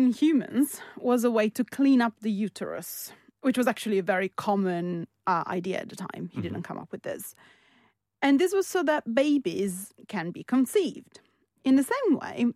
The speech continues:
Speaker 1: the sap found in plants would clean up the ovary of the flower, which he called uterus, and produce, and I quote, "menstrual purgations,"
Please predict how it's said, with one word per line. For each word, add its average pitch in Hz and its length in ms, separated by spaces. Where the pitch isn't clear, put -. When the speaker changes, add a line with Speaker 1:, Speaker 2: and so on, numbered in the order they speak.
Speaker 1:
the 220 160
sap - 420
found 196 360
in 180 160
plants 226 600
would 220 320
clean 285 340
up 240 240
the 214 140
ovary 196 260
of 180 160
the 185 80
flower, 208 540
which 196 160
he 175 80
called 175 260
uterus, - 680
and 254 200
produce, 247 640
and 233 80
I 202 60
quote, 190 380
"menstrual 269 600
purgations," 208 1200